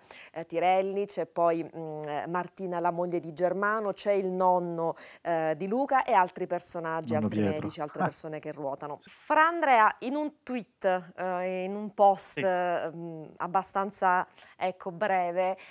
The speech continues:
Speaker 1: anche questo progetto, anche questo libro aderisce al progetto Ti presto fiducia.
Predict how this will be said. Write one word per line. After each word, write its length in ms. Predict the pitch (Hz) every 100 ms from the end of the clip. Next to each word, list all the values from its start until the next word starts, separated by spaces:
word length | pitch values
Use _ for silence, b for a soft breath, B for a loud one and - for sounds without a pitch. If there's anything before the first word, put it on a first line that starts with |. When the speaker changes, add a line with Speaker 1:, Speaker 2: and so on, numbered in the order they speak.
| B
Speaker 1:
anche 300 | 226 254 311
questo 460 | 247 254 - 233 220
progetto, 840 | 233 233 202 233 240 - - 240
anche 280 | 202 202 208
questo 320 | 196 - 233
libro 320 | 208 180 202
aderisce 420 | 190 196 196 -
al 120 | 185
progetto 720 | - 208 180 190 180 - 190 180
Ti 140 | 180
presto 420 | 190 180 - -
fiducia. 580 | 160 180 165 165 175 156